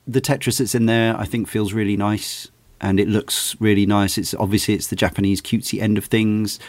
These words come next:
Uh, tons of modes, tons of content in Puyo Puyo Tetris. Uh, if you've got a Switch,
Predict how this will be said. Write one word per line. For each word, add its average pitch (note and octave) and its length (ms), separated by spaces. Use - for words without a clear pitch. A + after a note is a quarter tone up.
Uh, F#2+ 380
tons B2+ 300
of G2 100
modes, G2+ 340
tons C3 220
of G2 80
content G2+ 400
in G2 80
Puyo G2+ 220
Puyo - 200
Tetris. - 600
Uh, F#2+ 180
if F#2+ 160
you've G2+ 220
got - 140
a - 40
Switch, - 680